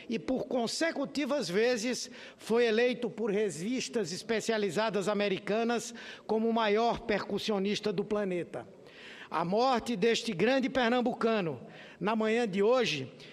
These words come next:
silencia um pouco da cultura brasileira e deixa o mundo órfão da genialidade dos sons criados por Naná.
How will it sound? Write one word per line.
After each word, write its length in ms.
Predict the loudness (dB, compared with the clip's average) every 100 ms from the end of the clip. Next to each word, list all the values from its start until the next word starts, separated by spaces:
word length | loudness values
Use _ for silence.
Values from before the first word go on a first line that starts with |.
| -16
silencia 720 | -6 0 2 2 0 0 2
um 140 | 0 -2
pouco 500 | 2 4 4 0 0
da 140 | 0
cultura 480 | 0 -2 0 2 2
brasileira 760 | 2 2 2 4 4 2 -4 -12 -18 -18 -12
e 140 | -6 -2
deixa 640 | 2 2 2 0 0 0 -6 -16 -6
o 100 | -2
mundo 400 | 2 2 2 4
órfão 420 | 4 4 2 -2
da 200 | 2 2
genialidade 1000 | 2 2 2 2 0 2 2 2 0 -2 -4 -12 -16 -2
dos 260 | 0 0
sons 340 | 2 2 2 0
criados 640 | 0 2 2 2 -2 -4
por 200 | 0 2
Naná. 480 | 2 0 0 -2